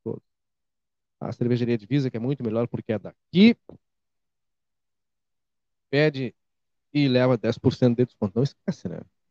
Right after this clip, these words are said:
Baita. Baita de uma cerveja. nove nove nove cinco meia oito dois meia nove.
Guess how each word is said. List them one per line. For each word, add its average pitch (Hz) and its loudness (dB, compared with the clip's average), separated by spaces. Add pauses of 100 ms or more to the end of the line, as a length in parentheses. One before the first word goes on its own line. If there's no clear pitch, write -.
(920)
Baita. 135 -8 (2750)
Baita 131 2
de 98 -10
uma 101 -2
cerveja. 92 -4 (1040)
nove 180 8
nove 170 10
nove 165 8
cinco 151 2
meia 151 8
oito 147 8
dois 139 8
meia 120 2
nove. 165 6